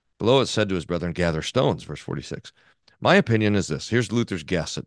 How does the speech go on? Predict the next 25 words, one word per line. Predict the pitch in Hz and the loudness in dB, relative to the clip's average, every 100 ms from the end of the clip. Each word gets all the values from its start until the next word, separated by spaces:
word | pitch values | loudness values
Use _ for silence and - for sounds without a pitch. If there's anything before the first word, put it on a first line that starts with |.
| - | -10
the | 82 | -10
brothers | - 78 73 - - | -8 -6 -6 -8 -16
there. | - - _ _ _ _ _ _ _ _ | -18 -20 _ _ _ _ _ _ _ _
Uh, | 85 82 82 78 76 - _ _ _ _ | -2 2 2 2 0 -6 _ _ _ _
when, | 98 127 170 - | 0 2 2 0
uh, | - 98 87 | -2 0 2
when | 110 | 2
we | 113 | 0
do | 101 | 0
not | 104 151 | 0 0
have | 170 | 0
a | 147 | -4
clear | - 113 | -6 -6
text, | - 87 - | -4 -4 -4
we | 78 80 | -6 -4
resort | - 85 87 92 | -4 -2 -2 -2
to | 78 | -4
guesses | 67 90 98 - 62 | -2 0 0 -4 -10
and | 71 | -12
pluck | - - 120 | -8 -4 -2
out | 107 - | -2 -4
the | 71 | -6
thoughts | 85 85 - | -4 -4 -4
and | 71 | -8
meanings, | 71 80 67 - | -6 -6 -8 -12